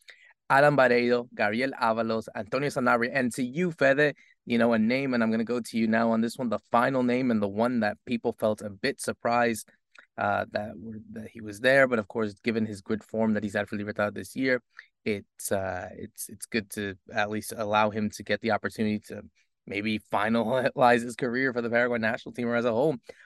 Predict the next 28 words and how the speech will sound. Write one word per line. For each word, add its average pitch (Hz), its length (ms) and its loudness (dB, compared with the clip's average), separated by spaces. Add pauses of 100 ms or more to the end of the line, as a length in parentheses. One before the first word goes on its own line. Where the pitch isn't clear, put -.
(140)
Oscar 156 300 4
Tacuara 135 320 4
Cardoso, 107 520 -2
forty 127 260 -2
years 117 280 2
old. 107 200 2
He 110 140 -8
is 98 100 -6
back 117 280 0
on 117 80 2
the 110 80 0
squad. 117 380 4 (920)
I - 100 -4
don't 175 140 4
know 175 60 6
how 165 140 4
I 135 120 4
feel 160 240 0
about 113 220 0
that, 107 120 -6
man. 110 240 -2
It's 123 160 -12
just, 127 180 -10
it 127 200 -12
just - 220 -10
feels 147 480 -4
so 143 300 -4 (120)
odd 127 500 0